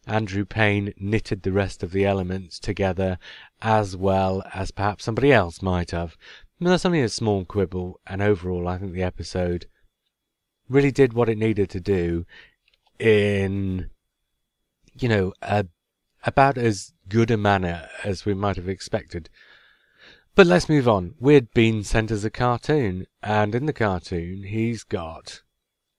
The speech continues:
Strax dressed up as Santa Claus with little Amelia Pond sitting on his knee. And there's a caption,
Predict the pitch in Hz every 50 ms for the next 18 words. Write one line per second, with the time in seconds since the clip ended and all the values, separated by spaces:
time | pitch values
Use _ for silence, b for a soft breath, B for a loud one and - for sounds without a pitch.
0 | _ _ - - - - 190 180 139 95 95 110 - - - - - _ _ _
1 | - 120 120 117 120 - 131 107 - - 92 - - 139 139 139 117 95 92 -
2 | - 85 85 85 82 90 92 - - - b b b b b b b b _ -
3 | 107 107 107 104 104 104 104 104 98 - - - _ - 110 123 117 110 110 110
4 | 107 107 107 104 104 101 98 92 - 98 98 95 95 95 92 - - - 110 98
5 | 101 98 98 95 95 95 95 120 139 120 85 80 78 - B B B B B B
6 | B - 113 104 104 104 107 104 104 104 101 98 104 - 160 147 - - - 135
7 | 127 123 123